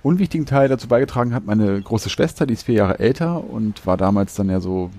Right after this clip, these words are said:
ja, im, im Teenageralter und hat die Bravo gelesen und wie das dann so ist, als junger Bengel findet man natürlich alles cool, was seine großen Geschwister cool finden. In dem Fall war das meine Schwester. Ich hab die Musik gehört, die sie gehört hat, fand halt alles irgendwie cool und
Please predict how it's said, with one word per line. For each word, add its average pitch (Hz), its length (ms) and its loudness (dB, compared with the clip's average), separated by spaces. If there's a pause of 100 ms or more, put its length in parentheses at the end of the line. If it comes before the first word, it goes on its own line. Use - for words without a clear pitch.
(220)
ja, 87 140 -4
im, 90 240 -8
im 92 120 -6
Teenageralter 120 760 0
und 95 120 -2
hat 90 100 -8
die 104 60 -6
Bravo 113 360 2
gelesen 101 560 4
und 87 340 -6 (480)
wie - 80 -20
das 87 100 -2
dann 87 140 -2
so 95 100 -4
ist, 107 200 -6
als 85 240 -8
junger 98 220 -2
Bengel 101 280 2
findet 101 240 2
man 92 100 0
natürlich 92 280 -2
alles 98 300 2
cool, 107 160 6
was 95 120 2
seine 92 140 0
großen 92 260 -4
Geschwister 113 480 0
cool 120 120 0
finden. 110 380 0
In 95 100 0
dem 98 140 0
Fall 92 140 -2
war 87 80 -2
das 87 160 -4
meine 90 120 -6
Schwester. 101 440 -2 (260)
Ich - 80 -4
hab 101 100 -2
die 104 80 -2
Musik 135 520 2
gehört, 104 280 2
die 107 80 4
sie 98 140 2
gehört 104 300 4
hat, 101 120 0
fand 92 260 -2
halt 95 180 -2
alles 92 200 -4
irgendwie 95 280 -4 (120)
cool 101 140 4
und 95 200 0